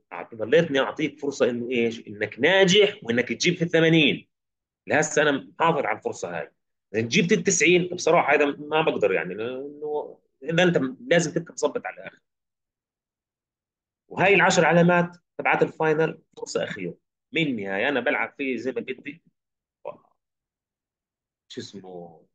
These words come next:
يعني انت جايب لي مثلًا خمسة وسبعين، بتطلع على تسلسل علاماتك السابق، مقدم وظيفه، م-، مقدم الكويز الاول، الثاني، يعني مهتم في الماده. انا ما بقدر اقيم والله مشاركتك انك انت بتحضر او لا، لانه حرب.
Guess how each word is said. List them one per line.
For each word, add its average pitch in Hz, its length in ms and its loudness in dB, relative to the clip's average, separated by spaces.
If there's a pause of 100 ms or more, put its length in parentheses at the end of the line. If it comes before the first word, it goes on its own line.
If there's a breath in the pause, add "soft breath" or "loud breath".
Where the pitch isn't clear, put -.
(380)
يعني 120 140 0
انت 131 120 0
جايب 123 280 4
لي 117 60 0
مثلًا 117 260 0
خمسة 117 280 -4
وسبعين، 110 640 -2 (340)
بتطلع 131 280 2
على 107 480 0
تسلسل 123 340 0
علاماتك 110 420 -4
السابق، 92 440 -6 (420)
مقدم 117 440 -2
وظيفه، 110 480 -4
م-، 82 760 -8
مقدم 113 300 0
الكويز 98 300 -4
الاول، 123 380 0
الثاني، 127 340 0
يعني 175 200 4
مهتم 170 420 4
في 120 100 -2
الماده. 92 360 -2 (760)
انا 139 100 0
ما 190 120 4
بقدر 156 260 4
اقيم 139 400 4
والله 131 280 4
مشاركتك 123 500 -2
انك 110 180 -4
انت 101 140 -8
بتحضر 98 360 -4
او 101 120 -2
لا، 180 140 0
لانه 180 240 0
حرب. 87 340 -6